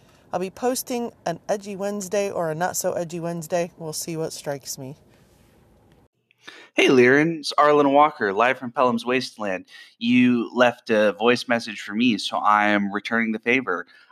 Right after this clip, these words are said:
Speaker 2: Um, I'm a little late for your creative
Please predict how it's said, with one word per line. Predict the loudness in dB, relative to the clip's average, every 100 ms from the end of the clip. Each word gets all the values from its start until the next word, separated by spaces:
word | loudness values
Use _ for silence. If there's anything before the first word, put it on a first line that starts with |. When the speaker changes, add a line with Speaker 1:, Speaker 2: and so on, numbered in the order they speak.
| 0
Speaker 2:
Um, | 4 6 6 2 -6 _ _ _ _ _ _ _ _ _ 0
I'm | 4
a | 6
little | 6 4
late | 2 0 -2
for | -8 -4 0 0 -2 -4
your | -6 -4 0 0 -2 -8 -20 -20
creative | -16 -6 -4 -2 0 0 -2 -4 -14